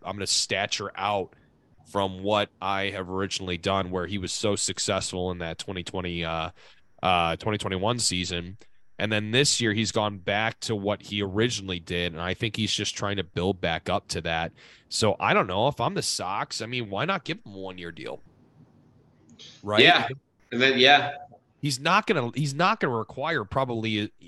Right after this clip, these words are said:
Speaker 1: hell, he might not require more than, uh, Clevinger.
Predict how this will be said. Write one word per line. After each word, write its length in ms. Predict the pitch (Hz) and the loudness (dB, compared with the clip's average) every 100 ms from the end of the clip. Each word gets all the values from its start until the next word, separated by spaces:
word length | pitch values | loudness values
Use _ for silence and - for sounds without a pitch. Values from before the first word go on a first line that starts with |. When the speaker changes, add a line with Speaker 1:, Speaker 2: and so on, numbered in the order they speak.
| - - | -20 -8
Speaker 1:
hell, 300 | - 180 120 | 0 2 2
he 140 | 151 | -2
might 220 | 220 170 | -4 -4
not 200 | 139 139 | -2 -2
require 340 | 127 147 147 143 | -4 -2 -2 0
more 220 | 143 151 | 2 2
than, 340 | 151 151 147 - | 0 -4 -8 -4
uh, 460 | 135 135 135 131 131 - _ _ | 2 4 4 4 0 -4 _ _
Clevinger. 440 | - 214 277 76 | 0 0 0 -8